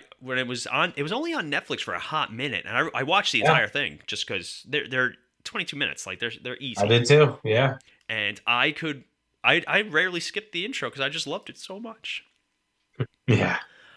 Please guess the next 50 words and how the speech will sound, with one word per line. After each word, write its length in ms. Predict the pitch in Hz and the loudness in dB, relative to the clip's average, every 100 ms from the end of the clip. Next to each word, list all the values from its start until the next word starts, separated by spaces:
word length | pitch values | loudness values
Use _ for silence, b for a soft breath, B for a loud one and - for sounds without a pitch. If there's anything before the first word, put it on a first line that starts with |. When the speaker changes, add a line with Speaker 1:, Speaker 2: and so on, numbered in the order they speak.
| B _ | B _
Speaker 1:
I 140 | 117 127 | 0 2
also 440 | 139 165 - 160 | 2 2 0 0
have 220 | 139 135 | 0 0
to 80 | 135 | 0
say 280 | - 123 127 | -4 -2 0
that 220 | 120 113 - | 0 -2 -2
I 260 | 110 117 135 | 0 2 2
loved 520 | 135 113 117 117 98 | 0 0 2 2 0
how 140 | - 101 | -6 -6
they 140 | 101 | -6
did 240 | 95 101 104 | -6 -6 -6
the 60 | |
black 340 | 87 98 98 - | -6 -2 -2 -2
suit, 420 | - 113 135 - | -4 -4 -6 -8
how 240 | 107 107 | -6 -4
it 100 | 98 | -2
changed 600 | - - 101 98 113 - | -2 -4 -2 -4 -4 -4
throughout 300 | 110 104 98 | -2 -2 -2
the 80 | 101 | -2
show. 440 | - 98 92 131 - | -2 -2 -2 -4 -6
And 300 | 104 107 92 _ _ _ _ _ _ - | -6 -6 -10 _ _ _ _ _ _ -2
I, 80 | 113 | -2
Speaker 2:
Yeah. 80 | - _ | -2 _
Speaker 1:
I 100 | 104 | -6
think 320 | 107 - 110 104 | -6 -8 -8 -6
in 60 | |
all, 200 | 104 107 - | -6 -8 -8
'cause 140 | 139 139 | -6 -6
at 140 | - | -2
first 200 | 226 254 | -2 2
they 100 | 160 | 0
had 240 | 135 156 143 | 4 4 4
it 100 | 139 | 2
looking 260 | 147 131 | -6 -4
like 200 | 117 104 | -4 -6
his 120 | 104 - | -8 -10
suit, 360 | - 254 139 | -6 -4 -4
which 200 | 113 113 | -6 -4
they 100 | 110 | -4
did 180 | 110 110 | -4 -4
in 80 | 98 | -4
the 60 | 92 | -6
Spider-Man 520 | - 156 185 113 95 | -4 -4 -2 -2 -4
movies. 420 | 82 92 95 - b b b b b _ - | -6 -8 -6 -6 b b b b b _ 0
And 180 | 120 | 2
I 40 | 120 | 2
was 100 | 110 | 2
Speaker 2:
Yeah. 40 | |
Speaker 1:
like, 100 | 143 202 | 0 -2
"Oh," 520 | 131 104 107 131 | -6 -6 -8 -10